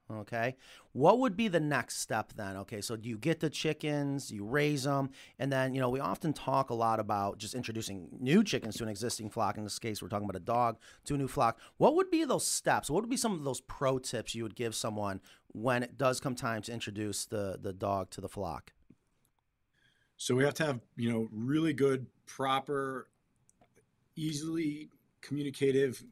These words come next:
Speaker 2: measures in place already. How do we communicate with our dog?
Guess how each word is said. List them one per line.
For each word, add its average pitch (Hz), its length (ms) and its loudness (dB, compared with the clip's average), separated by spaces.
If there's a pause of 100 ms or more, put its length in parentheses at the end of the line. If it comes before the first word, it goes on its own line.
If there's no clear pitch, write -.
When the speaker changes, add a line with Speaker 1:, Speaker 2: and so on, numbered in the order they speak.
(140)
Speaker 2:
measures 120 540 -2
in 117 120 0
place 107 320 -2
already. 104 260 -4
How 127 200 0
do 147 60 4
we 147 100 2
communicate 123 380 0
with 101 80 -4
our 101 80 -2
dog? 92 300 -8